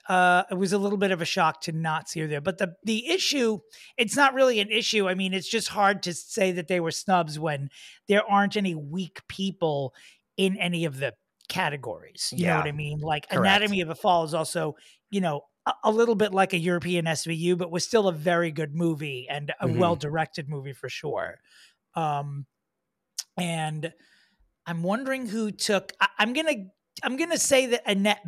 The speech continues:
Speaker 1: Bening for Nyad probably took Margot Robbie's spot in Best Actress. I did not see Nyad yet. I will see it. I heard she's wonderful in it.
Speaker 2: I'm ready.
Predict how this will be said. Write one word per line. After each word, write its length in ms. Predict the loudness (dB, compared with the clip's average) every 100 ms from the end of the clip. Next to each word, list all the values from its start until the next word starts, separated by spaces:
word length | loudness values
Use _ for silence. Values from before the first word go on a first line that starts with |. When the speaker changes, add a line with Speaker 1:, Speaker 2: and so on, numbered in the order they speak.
| 2
Speaker 1:
Bening 440 | 4 4 2 0
for 160 | 0 -2
Nyad 760 | 0 2 2 2 2 2 -2
probably 640 | -6 4 6 6 2 -2 -4
took 300 | -2 -4 -2
Margot 380 | -2 -2 -2 -2
Robbie's 580 | -2 -2 -4 -10 -12 -8
spot 460 | -8 -2 0 0 -2 _
in 140 | -8 -4
Best 260 | -4 -4
Actress. 480 | 0 -2 0 -4 -4 -8 -20 -20 -20 -18 -4
I 60 | -2
did 260 | 2 2
not 260 | 4 2 2
see 380 | -2 0 -2 0
Nyad 500 | 2 2 2 0 0
yet. 260 | 2 4 4
I 120 | 2
will 240 | 0 -2 -2
see 220 | -2 0
it. 80 | 0
I 60 |
heard 240 | -2 -4 -4
she's 240 | -4 -4
wonderful 420 | -4 -2 -2 -6 -8
in 180 | -8 -10
it. 140 | -12 _ _ _ _ _ _ _ _ _ _ 2
Speaker 2:
I'm 280 | 2 4
ready. 440 | 2 2 0 -8